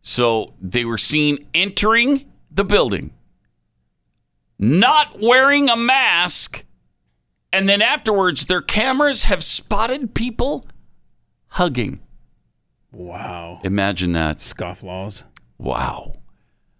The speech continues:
Speaker 1: I mean, that's almost genocide right there. That's
Speaker 2: Right.
Speaker 1: almo-, they're almost guilty of genocide.
Speaker 2: And, and were they following the rules until about December? And then they just said,
Speaker 1: "We're
Speaker 2: "All right,
Speaker 1: done."
Speaker 2: yeah."
Speaker 1: Yeah, I think so.
Speaker 2: I think that's right.
Speaker 1: I think so, yeah.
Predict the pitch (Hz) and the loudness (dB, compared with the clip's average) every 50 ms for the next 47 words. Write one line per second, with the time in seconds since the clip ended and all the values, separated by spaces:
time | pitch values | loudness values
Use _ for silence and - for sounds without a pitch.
0 | _ _ _ - - 104 110 107 107 101 101 110 120 - - 117 110 98 82 - | _ _ _ -6 -4 -2 -2 -2 -2 0 0 -2 0 0 0 0 0 0 -2 -4
1 | 87 73 78 87 80 76 78 85 98 92 92 95 80 69 69 67 64 - - 71 | -4 -2 -2 -2 0 0 -2 0 0 0 -2 -2 -4 -4 -6 -8 -8 -6 -6 -6
2 | 60 52 52 - - 123 117 113 107 - - - - 107 107 107 107 104 98 95 | -4 -4 -4 -4 -4 -2 -2 -4 -6 -8 -8 -4 -2 0 0 0 0 0 0 0
3 | 90 104 104 101 - 104 113 117 110 104 95 87 87 80 73 76 76 90 95 90 | 0 0 -2 0 -2 -2 -2 0 0 -2 -2 -2 -4 -4 -6 -6 -4 -2 -2 -2
4 | - 101 87 76 67 73 73 73 87 92 80 80 71 64 - - - - - - | -2 -4 -6 -6 -8 -8 -8 -6 -4 -4 -2 -2 -4 -4 -4 -4 -6 -6 -6 -8
5 | 57 57 - - - - - - 185 185 185 214 254 440 523 494 453 - - _ | -8 -8 -12 -8 -10 -8 -4 0 0 0 2 2 4 4 4 2 2 -4 -10 _
6 | _ 440 - - - 175 190 240 262 262 254 247 240 226 220 226 226 233 240 247 | _ -20 -20 -2 -2 0 0 2 2 2 4 4 4 4 4 4 4 4 4 4
7 | 202 208 - 165 170 151 - 185 175 165 165 160 - 147 131 - - 156 151 185 | 2 0 2 0 0 2 2 0 2 2 2 0 0 -2 -4 0 0 0 0 2
8 | 196 214 220 220 220 196 175 - _ _ _ _ _ - 139 143 143 147 151 151 | 2 4 2 2 0 -2 -8 -12 _ _ _ _ _ 0 2 4 4 4 4 4
9 | 147 143 143 139 143 147 135 - - 151 135 127 127 120 - - _ _ _ _ | 4 4 2 4 2 2 0 2 0 2 2 2 2 0 -2 -10 _ _ _ _
10 | - - - - - - 113 196 202 196 156 98 - 131 127 107 95 90 87 90 | -12 -10 -8 -2 0 2 2 4 2 2 0 -2 -4 -2 -2 -2 -2 -4 -8 -12
11 | - - _ 110 87 - - - - - - - - - 50 - - - 208 180 | -16 -4 _ -2 -2 0 -4 -4 -6 -6 -4 -4 -6 -6 -6 -8 -10 -10 -10 -12
12 | - - - 135 117 - - 127 113 107 104 98 _ _ - 92 101 98 110 87 | -12 -12 -14 -14 -14 -12 -12 -10 -8 -8 -10 -10 _ _ -4 -4 -2 -2 -2 -2
13 | 76 - 92 76 65 65 64 65 50 - | -2 -2 -2 -2 -2 -4 -6 -6 -8 -8